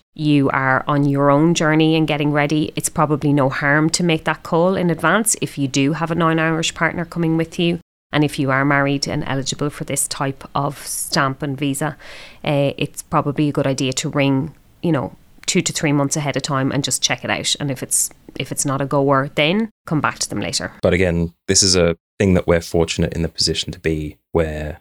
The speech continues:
Speaker 2: we don't have to hit the ground running with this necessarily. Like, we'll get there, we'll have a week or two to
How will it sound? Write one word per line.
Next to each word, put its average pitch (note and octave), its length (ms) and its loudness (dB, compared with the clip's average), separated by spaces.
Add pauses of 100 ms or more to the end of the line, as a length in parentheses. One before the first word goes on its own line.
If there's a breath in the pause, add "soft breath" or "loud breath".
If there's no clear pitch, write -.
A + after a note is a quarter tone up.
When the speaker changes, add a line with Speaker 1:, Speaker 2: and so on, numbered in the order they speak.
Speaker 2:
we F2 80 4
don't E2+ 200 2
have E2 140 0
to D#2+ 100 -2
hit E2 180 0
the - 80 -18
ground D2+ 440 -2
running E2+ 420 0 (320)
with F2 120 -2
this - 280 2
necessarily. F2+ 760 0 (240)
Like, - 160 -8
we'll E2+ 100 4
get E2+ 260 -2
there, D#2+ 200 0
we'll D2+ 140 -4
have D#2 360 -6 (580)
a E2+ 60 2
week E2+ 220 2
or E2+ 100 2
two E2 280 -2
to D#2+ 320 -4